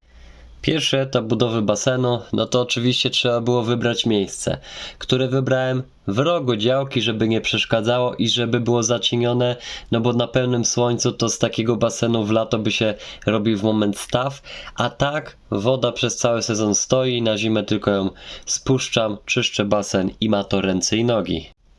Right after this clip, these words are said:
Tak wygląda konstrukcja basenu, skręcana na dwadzieścia dwie śruby każda para blach. W sumie są cztery blachy skręcane na dwadzieścia dwie śruby z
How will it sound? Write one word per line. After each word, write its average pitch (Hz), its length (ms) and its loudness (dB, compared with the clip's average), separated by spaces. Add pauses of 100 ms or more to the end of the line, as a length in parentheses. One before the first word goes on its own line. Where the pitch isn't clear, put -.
(260)
Tak 127 220 0
wygląda 110 520 0
konstrukcja 147 800 0
basenu, 123 580 0
skręcana 127 920 0 (500)
na 101 220 2
dwadzieścia 104 720 0
dwie 98 240 2
śruby 101 540 0 (200)
każda 104 520 0
para 98 420 0
blach. 98 560 0 (400)
W - 80 -6
sumie 110 280 2
są 101 200 0
cztery 110 380 0
blachy 127 400 0
skręcane 107 420 0
na 104 100 2
dwadzieścia 101 500 0
dwie 98 280 0 (400)
śruby 156 640 0 (240)
z 104 520 0